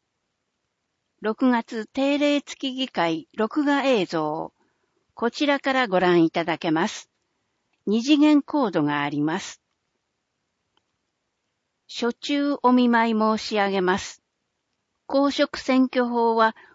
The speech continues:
公職にある者が選挙区内の住民または団体に対し、初中見舞い状を出すことを禁止しています。したがって、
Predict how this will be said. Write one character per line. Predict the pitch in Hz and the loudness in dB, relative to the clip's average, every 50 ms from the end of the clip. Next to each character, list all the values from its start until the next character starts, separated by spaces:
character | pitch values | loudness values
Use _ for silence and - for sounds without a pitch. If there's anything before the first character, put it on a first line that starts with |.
| _ | _
公 | _ - 277 294 302 | _ -2 -2 0 0
職 | 285 - 302 - - 294 277 | 0 -2 -4 -2 0 0 2
に | 277 269 | 2 2
あ | 269 269 | 2 2
る | 240 202 | 2 2
者 | 190 180 180 180 196 180 | 2 4 4 4 4 2
が | 175 175 180 - _ _ _ _ _ | 2 2 0 -2 _ _ _ _ _
選 | - - 285 294 294 | -4 0 4 4 4
挙 | 285 - 302 294 | 4 4 0 -2
区 | - - 285 269 | -2 0 2 4
内 | 240 202 180 170 | 4 6 6 4
の | 165 165 165 170 | 4 4 2 0
住 | 160 - 220 220 220 214 | -2 -4 -4 -2 -2 0
民 | 202 202 202 196 190 185 190 - _ _ - | 0 0 0 0 0 -2 -4 -6 _ _ -4
ま | 202 208 220 | 0 0 0
た | - - 233 202 | 0 0 0 0
は | 180 185 180 - _ - | 0 0 -2 -4 _ -4
団 | 233 233 269 285 277 | -2 2 2 2 2
体 | - 294 277 277 277 | 0 -2 -2 -2 0
に | 262 269 269 254 | 0 0 0 0
対 | - 262 233 214 190 | -2 -4 -4 -4 -4
し、 | - - 185 180 180 180 _ _ _ _ _ _ - | -6 -8 -6 -6 -6 -6 _ _ _ _ _ _ -12
初 | - - 240 240 | -4 -2 -2 -2
中 | - - 294 294 294 285 | -2 -2 0 2 4 4
見 | 285 285 285 | 6 6 6
舞 | 269 269 277 277 269 | 4 4 2 0 0
い | |
状 | 240 285 269 277 269 262 262 262 | 2 2 2 2 2 2 2 2
を | 262 262 | 2 2
出 | 269 285 | 0 -2
す | 277 - | -4 -6
こ | - - 220 202 | -6 -6 -6 -2
と | - 190 180 165 | 0 0 0 0
を | 160 160 | 0 -2
禁 | - - 214 208 208 | -4 -2 0 0 0
止 | 196 - 196 170 | -2 -4 -10 -10
し | - - | -12 -8
て | - 185 175 | -6 -2 0
い | 175 170 165 | 2 2 2
ま | 160 160 202 | 2 0 -2
す。 | - - - - _ _ _ _ _ _ _ _ _ _ _ _ | -4 -8 -18 -20 _ _ _ _ _ _ _ _ _ _ _ _
し | _ - - | _ -16 -4
た | - 240 226 | -2 -2 0
が | 226 226 | 0 0
っ | 220 _ _ - | -2 _ _ -4
て、 | 214 220 220 | -4 -4 -4